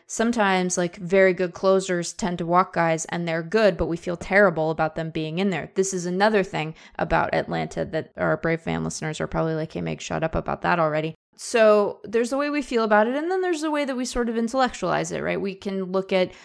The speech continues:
sort of how teams have done in situations like this and know how hard it is to come back from a three one deficit and, and what have you. But when you see, okay, they have to, they have to play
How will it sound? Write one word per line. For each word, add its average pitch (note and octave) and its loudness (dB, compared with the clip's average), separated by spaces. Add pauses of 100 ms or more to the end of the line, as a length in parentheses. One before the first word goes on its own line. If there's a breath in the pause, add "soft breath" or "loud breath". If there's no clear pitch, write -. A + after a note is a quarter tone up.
(140 loud breath)
sort F#3+ -2
of F#3 -6
how F#3 2
teams F#3+ -2
have F3 -8
done F3 -2 (100)
in F3+ -4
situations F3 -2
like E3+ -4
this E3+ -4
and E3 -4 (240 loud breath)
know F3+ 4
how F3+ 2
hard F3 2
it E3+ -4
is E3+ -2
to - -10
come E3+ -8
back E3 -2
from E3 -8
a E3 -8
three D#3 -10
one D#3+ -10
deficit F3 -2
and, D#3+ -10 (260 loud breath)
and F3 -2
what E3+ 0
have E3 0
you. D#3 -4
But E3 0 (220 loud breath)
when G#3+ -2
you C4 -2
see, G#3 0
okay, F3+ 0
they F3 -4
have E3+ -2
to, F3 -2 (100)
they F3 -4
have E3+ -2
to E3+ -4
play F3+ -2